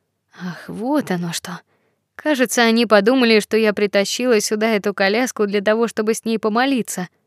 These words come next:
для полноты эффекта, так сказать. Никакого смысла в этом не было, так мог бы поступить только сумасшедший.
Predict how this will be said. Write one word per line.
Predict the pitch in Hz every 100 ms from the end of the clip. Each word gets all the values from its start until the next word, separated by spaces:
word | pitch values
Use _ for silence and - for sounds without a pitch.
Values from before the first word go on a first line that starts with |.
| _ _
для | 277 262
полноты | 233 220 214 226 202
эффекта, | 202 254 - 190
так | 175 170
сказать. | - 185 180 170 _ _ _ _ _ _ _ _
Никакого | 302 247 233 233 202
смысла | - 208 202 196 185
в |
этом | 180 180 185
не | 247
было, | 254 226 214 196 _ _
так | - 277 202
мог | 220 220 220
бы | 196
поступить | 185 196 208 185 214 190
только | 196 175 175
сумасшедший. | - 208 220 - 202 - 185